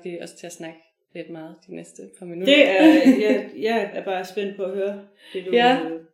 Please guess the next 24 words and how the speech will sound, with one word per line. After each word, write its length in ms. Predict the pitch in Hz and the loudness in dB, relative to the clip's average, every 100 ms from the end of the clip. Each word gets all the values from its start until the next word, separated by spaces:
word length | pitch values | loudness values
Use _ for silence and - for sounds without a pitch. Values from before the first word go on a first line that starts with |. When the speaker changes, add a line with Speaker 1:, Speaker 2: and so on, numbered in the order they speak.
| _ | _
Speaker 2:
har 120 | _ 190 | _ -20
fundet 300 | - 185 185 185 | -16 -14 -16 -18
frem 180 | 180 | -20
til. 120 | 175 185 _ _ _ _ _ _ - | -20 -20 _ _ _ _ _ _ -4
Speaker 1:
Det, 80 | 285 | 2
jeg 140 | 247 | 4
i 20 | |
hvert 180 | 208 214 | 2 0
fald 160 | 226 208 | -2 -4
først 320 | 214 220 226 | -2 -4 -6
og 60 | 208 | -10
fremmest 300 | 208 196 - | -10 -10 -10
tænkte, 240 | 233 226 | -8 -6
er, 60 | 202 | -6
når 100 | 202 | -4
man 140 | 180 | -6
tænker 380 | 185 208 208 240 247 | -6 -6 -4 -6 -8
på 200 | 190 180 180 _ - | -10 -10 -12 _ -6
den 160 | 202 | -4
måde, 460 | 185 185 214 220 - _ _ _ | -4 -4 -6 -10 -18 _ _ _
en 160 | 180 175 | -18 -16
tromme 480 | - - 180 208 214 - _ _ _ _ _ _ - | -16 -12 -8 -8 -10 -20 _ _ _ _ _ _ -12
tidligere 400 | 214 208 214 160 | -6 -6 -6 -10
er 60 | - | -12